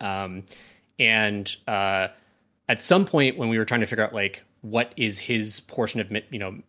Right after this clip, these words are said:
discard, like, what is he essentially creating? Um, the idea of, like, well, you know, what if we just have, like, a,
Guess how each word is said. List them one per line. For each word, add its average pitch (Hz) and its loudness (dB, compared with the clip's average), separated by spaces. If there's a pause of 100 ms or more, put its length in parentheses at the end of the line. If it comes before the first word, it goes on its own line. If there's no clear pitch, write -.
(220)
discard, 123 0
like, 110 -2
what 110 2
is - -6
he - -4
essentially 98 -4
creating? 107 -4 (440)
Um, 95 0 (560)
the 110 6
idea 104 4
of, 104 0
like, 98 0 (320)
well, 190 6 (340)
you 175 0
know, 147 4
what 143 2
if 180 0
we 220 4
just 190 0
have, 185 6
like, 190 0
a, 208 6